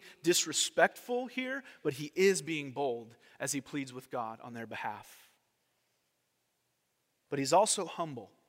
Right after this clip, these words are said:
as he approaches God. Look at verse twenty-seven. Abraham answered and said, "Behold, I have undertaken to speak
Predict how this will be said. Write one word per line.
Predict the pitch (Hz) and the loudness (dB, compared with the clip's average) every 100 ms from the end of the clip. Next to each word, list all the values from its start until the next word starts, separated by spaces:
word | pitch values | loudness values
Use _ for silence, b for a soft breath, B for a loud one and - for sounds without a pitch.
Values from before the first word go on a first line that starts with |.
| _ _ _ - | _ _ _ -10
as | 131 | -6
he | 127 | -6
approaches | 120 - 113 110 | -6 -8 -8 -12
God. | - 104 98 _ _ _ _ _ _ _ _ _ _ _ _ _ _ _ _ _ _ _ _ _ _ _ _ - | -10 -12 -14 _ _ _ _ _ _ _ _ _ _ _ _ _ _ _ _ _ _ _ _ _ _ _ _ -4
Look | 160 | 2
at | 160 | 4
verse | 156 147 - B - | 2 0 -2 B -12
twenty-seven. | 170 147 135 160 135 120 | -6 -4 2 4 4 0
Abraham | 131 156 156 151 | -6 -4 -4 -4
answered | 147 160 160 139 | -4 -4 -4 -6
and | 135 | -6
said, | - 147 135 - B B | -2 0 -2 -4 B B
"Behold, | 156 135 185 202 208 - B - | -4 4 8 8 6 0 B 2
I | 160 196 | 4 6
have | 180 156 | 4 2
undertaken | 170 180 165 - 180 190 185 | -4 -2 -2 0 0 0 -6
to | 139 | -4
speak | - - - 175 180 - | -2 -2 -2 -4 -4 -12